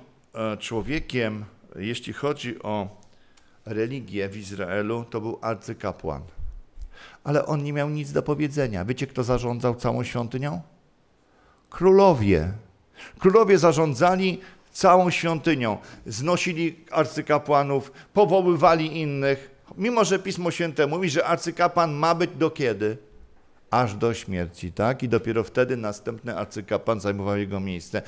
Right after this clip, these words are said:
Nie, nie, Słowo Boże nie miało znaczenia. Zobaczcie, co się stało. Poprzez związek ołtarza z tronem nastąpiło to, że niestety nie Pan Bóg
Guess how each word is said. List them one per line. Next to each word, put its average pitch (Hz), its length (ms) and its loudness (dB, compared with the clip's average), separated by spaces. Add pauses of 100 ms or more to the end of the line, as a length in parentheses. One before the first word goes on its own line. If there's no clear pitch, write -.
(220)
Nie, 180 200 -2
nie, 139 160 -8
Słowo 170 180 0
Boże 165 220 0
nie 170 120 -4
miało 170 240 2
znaczenia. 156 640 -2 (220)
Zobaczcie, 156 460 2
co 139 100 -4
się 139 160 -4
stało. 139 500 2 (240)
Poprzez 151 420 2 (220)
związek 156 680 2
ołtarza 151 800 4 (300)
z 123 440 2
tronem 139 640 2 (220)
nastąpiło 151 600 0
to, 147 300 0
że 135 140 -4
niestety 147 480 -2
nie 165 220 0
Pan 190 420 2
Bóg 147 260 0